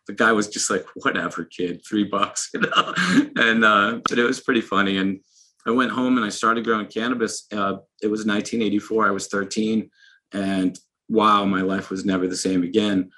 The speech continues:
Um, it, then what ended up happening is, um, I just hated winter. So I got the inkling to, to, to move and move west. I ended up settling in Pacific Beach,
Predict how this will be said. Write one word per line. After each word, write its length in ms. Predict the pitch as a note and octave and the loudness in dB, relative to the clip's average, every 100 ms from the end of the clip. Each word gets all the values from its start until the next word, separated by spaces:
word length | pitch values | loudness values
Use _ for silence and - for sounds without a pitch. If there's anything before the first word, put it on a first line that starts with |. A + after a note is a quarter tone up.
| - - _ _ _ | -20 -20 _ _ _
Um, 480 | F2+ F#2+ F#2 F#2+ - - | -6 -2 0 0 -4 -10
it, 180 | - - _ _ _ - - - | -12 -14 _ _ _ -20 -12 -2
then 220 | F3+ G#3+ | 2 4
what 140 | E3+ | 4
ended 260 | D3 C3+ A#2+ | 6 6 6
up 140 | A2 | 2
happening 460 | A#2+ A2 G#2+ A#2 A2+ | 4 2 4 2 2
is, 200 | G#2+ G2 | 0 0
um, 320 | A2+ G#2 G#2 - | 0 0 -2 -6
I 60 | A#2+ | -4
just 360 | C#3 C#3+ - - | -2 -2 -4 -6
hated 320 | B2+ B2 G#2+ G2 | -2 0 0 0
winter. 380 | G#2 - A2 G#2 | -2 -2 -2 -2
So 160 | - | -4
I 40 | G#2 | -2
got 180 | A#2+ A#2+ | -2 -2
the 140 | G#2 | 0
inkling 320 | A#2 A2+ G#2+ G2+ | 0 0 0 0
to, 320 | G#2 G2+ G2 - | -2 -2 -4 -4
to, 220 | G#2+ G2+ - | -6 -4 2
to 80 | |
move 400 | A#2+ A2 A#2 G#2+ | 4 6 4 4
and 100 | G#2 | 2
move 240 | G2+ G#2 F#2+ | 2 0 0
west. 560 | A#2+ A#2 A2 - - _ _ _ - | 0 2 -2 -8 -12 _ _ _ -12
I 160 | G2+ G#2+ | -4 0
ended 220 | A2+ A#2+ | 2 2
up 120 | G#2 | 0
settling 420 | - A2 A#2+ A#2 | 0 0 2 0
in 100 | G#2 | -2
Pacific 500 | F#2 - A#2 A2+ F#2+ | -6 -6 -4 -2 -4
Beach, 520 | G#2+ G#2+ G#2+ - - | -2 -2 -2 -6 -10